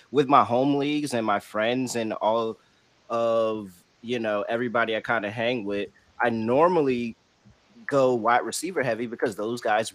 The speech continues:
really, really emphasize running backs. I'll go through the first round and it'll be, like, five, six, seven running backs taken. But whereas when I'm playing with more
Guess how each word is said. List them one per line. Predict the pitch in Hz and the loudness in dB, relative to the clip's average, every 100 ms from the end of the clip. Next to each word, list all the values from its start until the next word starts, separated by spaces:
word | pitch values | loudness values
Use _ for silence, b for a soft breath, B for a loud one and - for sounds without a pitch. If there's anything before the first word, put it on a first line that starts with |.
| 87 | -8
really, | 117 113 123 | -4 -2 -2
really | 107 120 - | -2 -4 -6
emphasize | 95 - - 104 110 113 | -12 -10 -6 -2 -2 -2
running | 135 202 | -2 -2
backs. | - 82 - | -2 -4 -4
I'll | 90 104 | -4 -2
go | 117 | -2
through | 113 127 | -2 -4
the | 104 | -6
first | - 123 120 | -4 -4 -4
round | 98 127 156 | -2 0 0
and | 107 | 0
it'll | 110 | -4
be, | 95 113 | -6 -6
like, | 107 110 107 | -2 -2 -2
five, | - 85 95 | -4 -4 -4
six, | - 104 - | -6 -10 -8
seven | 92 104 104 | -6 -6 -4
running | 95 107 | -4 -2
backs | 107 104 | -2 -2
taken. | - 123 - 113 98 | -2 -6 -4 -4 -2
But | 90 - | -4 -2
whereas | 120 131 120 - b b | 0 2 0 -4 b b
when | 175 | 0
I'm | 254 | 2
playing | 277 202 170 | 4 4 4
with | 147 - 143 | 2 -2 0
more | 147 151 147 135 | 4 6 6 2